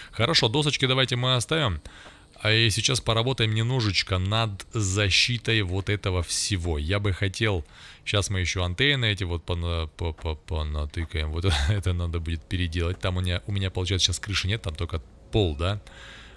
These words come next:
Ам, поэтому это, это неправильно. Это мы щас переделаем. Так, секундочку. Заборчик, друзья. У нас тут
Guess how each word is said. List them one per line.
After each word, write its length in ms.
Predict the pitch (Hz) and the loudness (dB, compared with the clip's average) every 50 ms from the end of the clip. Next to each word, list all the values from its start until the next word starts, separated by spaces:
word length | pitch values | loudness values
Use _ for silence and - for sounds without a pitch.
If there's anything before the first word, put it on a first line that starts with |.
| - - - | -20 -14 -8
Ам, 760 | - 95 95 95 95 95 95 95 95 95 92 92 92 92 87 - | -4 0 2 2 2 2 2 2 2 2 2 0 0 -2 -2 -2
поэтому 580 | - 92 90 101 98 - 104 101 101 101 110 - | -2 0 0 0 0 -2 -2 0 0 -2 -2 -2
это, 260 | - 101 98 - - 107 | -2 -2 -2 0 0 0
это 340 | 110 - - 98 - 98 | 0 0 -2 -2 0 0
неправильно. 640 | 98 101 104 95 - 98 95 87 82 80 76 78 82 | 0 0 0 0 0 2 2 2 2 0 0 -2 -2
Это 220 | 90 98 - 104 | -2 -2 -2 -2
мы 120 | 95 95 90 | 0 0 0
щас 240 | - 95 90 85 | 2 0 0 -2
переделаем. 540 | - - 92 92 90 87 90 85 73 67 69 - - - - - - - - - - | -2 -2 0 0 0 0 0 0 0 -2 -4 -8 -12 -18 -16 -16 -16 -18 -18 -6 0
Так, 440 | - 110 110 110 104 92 82 76 73 | 2 4 4 4 4 2 2 0 -2
секундочку. 800 | - - - 101 104 107 101 107 98 87 80 - - - - - - - | -4 -4 -2 0 0 0 0 -2 -2 -2 -4 -4 -6 -8 -12 -18 -14 -8
Заборчик, 680 | 95 87 87 87 95 101 104 107 107 104 90 - 92 85 | -6 -4 -2 0 0 0 0 0 0 -2 -2 -4 -6 -6
друзья. 340 | 82 85 85 80 85 85 | -4 -4 -4 -4 -4 -4
У 120 | 85 85 90 | -4 -4 -2
нас 180 | 120 143 135 | -2 -2 -2
тут 100 | - - | -4 -6